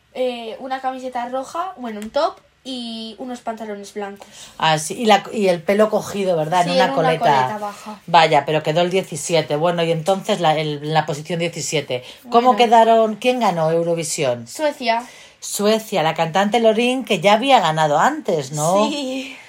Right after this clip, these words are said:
Speaker 2: O sea, que no es una jovencita.
Speaker 1: Bueno, aún, eh, no es tan mayor.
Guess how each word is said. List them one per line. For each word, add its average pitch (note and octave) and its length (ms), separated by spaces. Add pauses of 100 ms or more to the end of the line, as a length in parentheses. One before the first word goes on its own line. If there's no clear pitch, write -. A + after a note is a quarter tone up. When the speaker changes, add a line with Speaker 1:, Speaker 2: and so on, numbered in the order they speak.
(160)
Speaker 2:
O - 60
sea, F#3+ 180
que F3 120
no F3+ 80
es G3+ 100
una A3+ 140
jovencita. D#3 880 (160)
Speaker 1:
Bueno, D4 480 (220)
aún, B3 280 (160)
eh, G#3+ 300
no G#3+ 80
es G#3+ 200
tan A3 180
mayor. G3 320